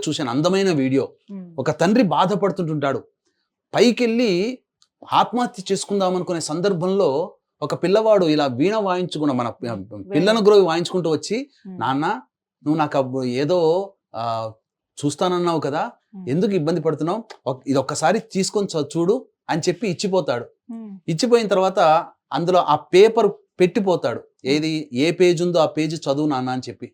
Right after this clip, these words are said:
Speaker 2: Hmm.
Speaker 1: ఆ పేజ్ చదువుతుంటే ఆత్మహత్య చేసుకోవాలనే ఆలోచన నుంచి తండ్రి బయటపడతాడు.
Speaker 2: Hmm.
Speaker 1: బయటపడిన తర్వాత,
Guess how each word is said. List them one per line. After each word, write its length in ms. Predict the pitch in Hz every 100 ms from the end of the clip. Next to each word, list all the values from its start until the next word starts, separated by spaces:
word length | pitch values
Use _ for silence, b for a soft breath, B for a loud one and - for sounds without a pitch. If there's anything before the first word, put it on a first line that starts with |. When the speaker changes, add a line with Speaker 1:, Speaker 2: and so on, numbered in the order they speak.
| _ 240
Speaker 2:
Hmm. 220 | 226 208
Speaker 1:
ఆ 80 | 123
పేజ్ 500 | - 160 220 226 190
చదువుతుంటే 640 | 170 156 156 147 202 233 _ _ -
ఆత్మహత్య 600 | 147 175 185 175 175 180 -
చేసుకోవాలనే 540 | 156 - 156 156 151
ఆలోచన 500 | 147 139 190 233 226
నుంచి 180 | 208 214
తండ్రి 260 | 190 165 160
బయటపడతాడు. 560 | 139 139 127 120 117 - _ -
Speaker 2:
Hmm. 340 | 247 254 233 185 151 143
Speaker 1:
బయటపడిన 560 | 147 233 247 214 208 180
తర్వాత, 480 | 156 160 147 127